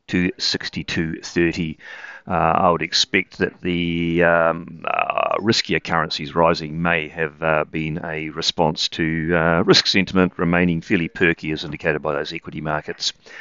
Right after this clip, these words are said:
The Aussie Kiwi cross rose from one oh eight seventy-five to one oh nine nineteen. In the interest rate markets, U S two-year Treasury yields rose from four point eight five to four point nine. The ten-year yield rose from three point eight seven to three point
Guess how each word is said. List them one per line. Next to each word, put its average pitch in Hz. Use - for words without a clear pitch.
The 139
Aussie 135
Kiwi 139
cross 165
rose 143
from 117
one 98
oh 98
eight 101
seventy-five 127
to 113
one 87
oh 87
nine 82
nineteen. 78
In 143
the 127
interest 139
rate 98
markets, -
U 123
S 90
two-year 135
Treasury 85
yields 82
rose 76
from 71
four -
point 76
eight -
five 92
to -
four 85
point 82
nine. 143
The 101
ten-year 92
yield 90
rose 85
from 82
three -
point 80
eight -
seven 104
to 92
three -
point -